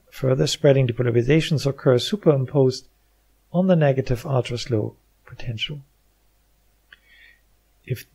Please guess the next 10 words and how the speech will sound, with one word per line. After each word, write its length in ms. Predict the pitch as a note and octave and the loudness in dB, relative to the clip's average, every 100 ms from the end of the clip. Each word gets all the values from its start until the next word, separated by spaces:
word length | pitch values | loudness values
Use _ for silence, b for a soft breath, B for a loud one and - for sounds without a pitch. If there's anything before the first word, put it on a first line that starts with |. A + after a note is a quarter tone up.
| D#3+ _ | -20 _
these 260 | - G#3+ - | 2 2 2
changes 580 | - A3 G#3+ C3 G#2+ - | -2 2 2 4 0 0
last 320 | C3 D#3+ D#3+ | 2 2 2
for 160 | - C#3+ | -2 -2
too 160 | D3+ | 2
long, 460 | D3 D#3 A#2 A2+ C#3 | 4 4 2 -2 -2
the 80 | B2+ | -2
neurons 460 | B2 B2 B2+ - | 0 0 -2 -2
will 120 | B2+ | -2
die. 420 | A#2 A2 G#2+ C3 | 0 -2 -6 -12